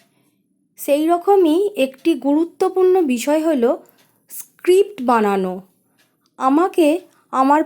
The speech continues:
পরিচিত বেশ কয়েকজন জিজ্ঞেস করেছে যে, "পুঁতির ব্যাগের ভিডিও করতেও কি স্ক্রিপ্ট বানাস?"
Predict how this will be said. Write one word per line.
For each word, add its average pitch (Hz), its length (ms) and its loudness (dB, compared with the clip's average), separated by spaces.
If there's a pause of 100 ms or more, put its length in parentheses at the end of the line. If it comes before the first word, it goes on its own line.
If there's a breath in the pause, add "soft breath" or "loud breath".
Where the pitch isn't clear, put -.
পরিচিত 247 440 0 (280)
বেশ 262 240 0
কয়েকজন 226 580 0 (540 soft breath)
জিজ্ঞেস 233 440 -4
করেছে 277 500 0 (580 soft breath)
যে, 262 220 0 (160)
"পুঁতির 240 360 -6
ব্যাগের 226 400 0 (360 soft breath)
ভিডিও 277 420 2
করতেও 330 500 0
কি 370 240 -2
স্ক্রিপ্ট 339 500 -2
বানাস?" 349 520 0